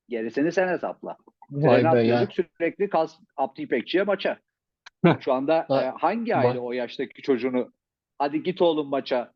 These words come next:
Speaker 1: diyebilir? Çok merak ediyorum.
Speaker 2: Mümkün değil ya. Hiç zannetmiyorum yani. Çünkü,
Speaker 1: Ya benim de
Speaker 2: e,
Speaker 1: aynı yaşta benim de çocuğum var. Ben de gönderemem. Açık ve net söylüyorum.
Speaker 2: Yok, mümkün değil. Hani o zamanlar hakikaten rahat,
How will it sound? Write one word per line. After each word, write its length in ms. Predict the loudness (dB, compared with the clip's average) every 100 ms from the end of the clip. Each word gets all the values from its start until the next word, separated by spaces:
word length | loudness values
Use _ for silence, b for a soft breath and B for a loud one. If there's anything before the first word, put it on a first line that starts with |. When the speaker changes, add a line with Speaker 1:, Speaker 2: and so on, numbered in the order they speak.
| -10
Speaker 1:
diyebilir? 480 | -2 0 0 -4 -8 -4
Çok 260 | -4 -2
merak 340 | -4 -2 -4 -6
ediyorum. 420 | -8 -10 -12 -8 0
Speaker 2:
Mümkün 580 | 4 6 4 4 4
değil 220 | 4 4 4
ya. 380 | 2 0 -4 -2
Hiç 260 | 0 2 2
zannetmiyorum 920 | 4 4 2 -2 -4 -10 -12 -12 -10
yani. 240 | -10 -10
Çünkü, 420 | -6 -4 0 0 0 B B B
Speaker 1:
Ya 180 | -2 0
benim 180 | 2 6
de 60 | 8
Speaker 2:
e, 120 | 8
Speaker 1:
aynı 200 | 8 4
yaşta 280 | -2 -4 -2
benim 140 | -2
de 80 | -4
çocuğum 240 | -4 -4 -2
var. 160 | -2
Ben 140 | -2 -4
de 80 |
gönderemem. 440 | -6 -6 -8 -10 -14 -10
Açık 300 | -8 -6 -2
ve 80 | 0
net 140 | 0
söylüyorum. 420 | -2 -2 -2 2
Speaker 2:
Yok, 220 | 4 4 4
mümkün 460 | 4 4 2 2
değil. 100 | 4
Hani 180 | 4 6
o 140 | 6
zamanlar 440 | 8 6 4 0 -2
hakikaten 420 | -2 -6 -6 -2
rahat, 260 | -2 -2